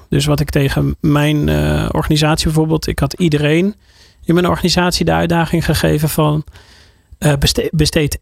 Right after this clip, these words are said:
één van de taken die je doet op een dag, besteed die uit aan, ehm, Chat G P T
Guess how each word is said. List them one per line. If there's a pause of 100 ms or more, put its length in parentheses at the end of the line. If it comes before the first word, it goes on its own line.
één
van
de
taken
die
je
doet
op
een
dag,
besteed
die
uit
aan, (180)
ehm, (1120)
Chat
G
P
T